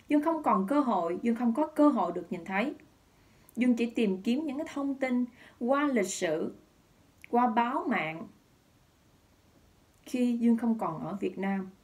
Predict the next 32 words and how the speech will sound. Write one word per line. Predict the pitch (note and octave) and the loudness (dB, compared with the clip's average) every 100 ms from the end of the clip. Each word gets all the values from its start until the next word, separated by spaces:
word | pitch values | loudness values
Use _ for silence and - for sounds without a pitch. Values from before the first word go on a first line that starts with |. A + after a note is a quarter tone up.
| _ _ - - - | _ _ -20 -12 2
Điều | A#3 | 4
này | A3+ A3 G#3+ | 4 2 0
nói | A3+ D4 A#4 | 0 0 2
lên | D#4+ D4+ D4 - - _ _ _ _ _ | 4 4 2 0 -16 _ _ _ _ _
gì? | G3+ F#3 G3 F#3 - - _ _ _ - | -6 2 4 4 0 -20 _ _ _ -2
Nói | A3+ D4 | 2 4
lên | D4+ C4 | 4 2
cái | D4+ C#4+ | 2 2
việc | G#3+ E3 - - - _ - | 2 -2 -6 -20 -20 _ -14
sau | - C4+ C4 | -2 -2 0
ngày | A#3+ F#3 | -2 0
ba | A3 | 4
mươi | A#3 A#3+ A#3 | 4 2 -2
tháng | C#4 - | -8 0
tư, | C#4 C#4+ B3+ - _ _ - | 2 2 0 -12 _ _ -10
dưới | G#3+ D4+ | -2 -2
sự | - E3+ D#3+ | 0 -4 -4
tiếp | C#4 C#4+ | -6 -6
tay | A#3 G#3+ | -4 -4
của | G3 G3 | -2 -4
ông, | G3+ G3+ G3 - _ _ _ _ _ - | -2 -4 -4 -8 _ _ _ _ _ -8
Cộng | E3+ F#3+ | -6 -4
sản | - D#3+ D#3 G3 B3 | -4 -2 -2 -4 -4
Bắc | B3 B3 - | -6 -6 -4
Việt | F3+ E3 - - - | -2 -4 -12 -20 -4
đã | - B3 | -2 0
đi | D#4 D4 | 2 2
vào | A3 F#3 F3+ | 2 0 -4
được | F3 G3 | -4 -4
miền | F3+ F3 | -4 -2
Nam | G#3+ G#3+ G#3+ - _ _ _ - | -4 -4 -8 -16 _ _ _ -4
và | F#3+ | -2